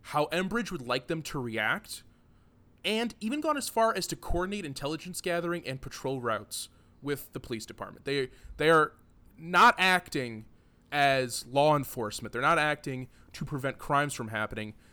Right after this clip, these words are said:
They are, they are acting as a security force that is literally taking orders from Enbridge.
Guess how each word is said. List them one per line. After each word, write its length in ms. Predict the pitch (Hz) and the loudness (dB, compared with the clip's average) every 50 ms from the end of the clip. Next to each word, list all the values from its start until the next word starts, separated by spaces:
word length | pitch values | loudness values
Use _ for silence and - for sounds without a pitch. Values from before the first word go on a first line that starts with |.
| _ _ _ - | _ _ _ -6
They 120 | 123 139 139 | -2 2 4
are, 160 | 135 131 - - - | 4 4 2 -2 -4
they 120 | 143 139 | -2 0
are 140 | 135 127 - - - | 2 0 0 -2 0
acting 520 | - 147 165 160 160 - - 165 147 147 139 - - | 2 4 4 4 4 0 -2 -4 -4 -4 -6 -6 -2
as 300 | 131 135 135 135 120 - - | 0 0 0 0 -2 -2 -4
a 100 | 135 127 | -2 2
security 720 | - - - - - - - - - 185 180 170 151 143 | 2 2 2 2 0 -2 0 2 4 6 6 6 4 2
force 680 | 127 - - - 120 113 107 104 - - - - - - - - - - - _ _ - | -2 -6 -8 -8 -6 -6 -6 -6 -6 -6 -6 -6 -6 -8 -12 -18 -20 -20 -20 _ _ -2
that 140 | 139 131 | 0 2
is 220 | 131 131 120 117 - | 2 0 -2 -2 -2
literally 340 | 131 156 165 175 156 165 139 | 0 2 2 2 2 0 -2
taking 380 | - - 156 147 - 143 135 - - | 0 0 0 0 0 -4 -8 -4 0
orders 340 | 156 156 156 143 139 127 - | 0 2 2 2 0 -2 -2
from 160 | - 127 113 | -4 -6 -4
Enbridge. 460 | - 120 117 110 110 98 95 - - | -4 -6 -6 -6 -8 -8 -8 -10 -12